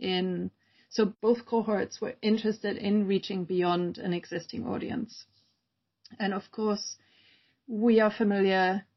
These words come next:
uh, with how we speak to each other. We're not so familiar with speaking beyond our existing group. I do kind of make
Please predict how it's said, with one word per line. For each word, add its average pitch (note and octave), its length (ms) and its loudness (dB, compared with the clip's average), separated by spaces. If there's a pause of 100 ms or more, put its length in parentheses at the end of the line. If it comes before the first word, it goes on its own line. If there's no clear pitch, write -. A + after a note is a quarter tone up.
(200)
uh, F#3+ 320 -4
with G#3+ 160 4
how G3+ 200 2
we F#3 80 2
speak F3+ 240 -8
to F#3 80 -4
each F3 160 -2
other. F3+ 300 0
We're A3 80 0
not G3+ 480 4
so G3 140 -8
familiar F3 440 -6
with E3 180 -6
speaking E3+ 400 -4
beyond F3 580 -2 (260)
our E3+ 440 -2 (300)
existing F#3 580 -10 (120)
group. - 300 -6 (1040)
I F#3 220 2 (140)
do B3+ 600 6 (960)
kind G#3 220 2
of F3+ 100 0 (140)
make G3+ 500 4